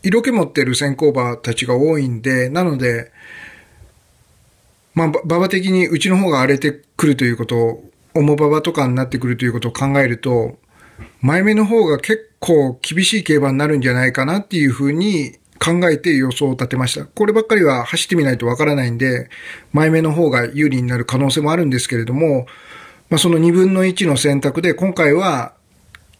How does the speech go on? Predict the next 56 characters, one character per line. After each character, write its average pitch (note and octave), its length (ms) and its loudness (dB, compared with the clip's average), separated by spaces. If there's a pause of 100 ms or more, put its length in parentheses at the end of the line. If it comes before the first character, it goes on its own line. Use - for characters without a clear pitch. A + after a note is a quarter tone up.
(480)
僕 D#3+ 260 0
の E3 80 2
今 E3 160 0
回 D3 140 2
の C3 80 0
予 C#3 120 0
想 D#3 160 0
の D#3 80 0
設 E3 240 -2
定 E3+ 140 0
と F3+ 100 -8
し - 100 -2
て B3+ 120 0
は、 E3+ 360 2 (680)
前 D#3+ 160 2
目 D3+ 120 2
の D3+ 80 0
馬 D3 120 0
た C3 100 -2
ち C3 80 -6
が A#2 80 -4
苦 D3 220 0
し - 80 -2
く B2+ 100 -6
な B2 120 -2
る A#2 80 -8
展 C3 180 -2
開 C#3+ 140 0
と E3 80 -2
い F3+ 60 0
う F3+ 40 -8
こ A3 100 -6
と A3 80 -2
で、 D#3 140 2
差 C#3 160 -4
し D3+ 140 0
馬 A#2+ 160 0
た A2 120 -8
ち A#2+ 200 -4
を C3+ 340 0 (440)
中 D3 180 2
心 C#3+ 340 -2
に E3+ 300 -2 (500)
予 C3+ 140 2
想 C3 100 -2
を B2 60 2
立 A#2 160 -4
て A#2 80 -6
ま A2+ 100 -2
し - 60 -6
た。 B2 180 -10 (1000)
で、 D#3+ 880 0
ま E3+ 120 -2
あ、 - 40 -2
基 - 120 -2
本、 F#3 300 0